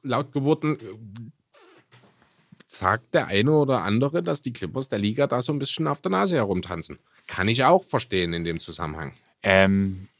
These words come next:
Speaker 2: bin ich sogar auch ein bisschen derselben Meinung, muss ich ehrlich sagen,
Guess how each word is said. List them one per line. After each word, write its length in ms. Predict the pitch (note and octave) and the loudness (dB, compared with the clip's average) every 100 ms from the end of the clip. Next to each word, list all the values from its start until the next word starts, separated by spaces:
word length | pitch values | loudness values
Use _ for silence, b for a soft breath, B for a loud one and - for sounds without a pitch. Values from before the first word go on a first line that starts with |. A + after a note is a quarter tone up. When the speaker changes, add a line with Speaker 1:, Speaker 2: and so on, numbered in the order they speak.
| _ _ - | _ _ 4
Speaker 2:
bin 160 | C3 C3+ | 4 6
ich 320 | C3 B2 - | 2 0 0
sogar 340 | B2+ A#2 A#2+ | 2 6 8
auch 160 | D#3 D#3+ | 8 6
ein 100 | C#3 | 2
bisschen 640 | E3+ - D#3 D3+ D3 C#3 | 0 2 4 4 2 0
derselben 420 | B2+ A2+ B2+ E3 | -2 2 4 4
Meinung, 360 | D#3+ D3+ D3+ D3+ | 6 4 4 0
muss 160 | C#3+ C#3 | -2 -4
ich 140 | - | -4
ehrlich 240 | C#3 C#3+ | -2 0
sagen, 420 | - C#3 C#3 C3+ | 6 6 8 2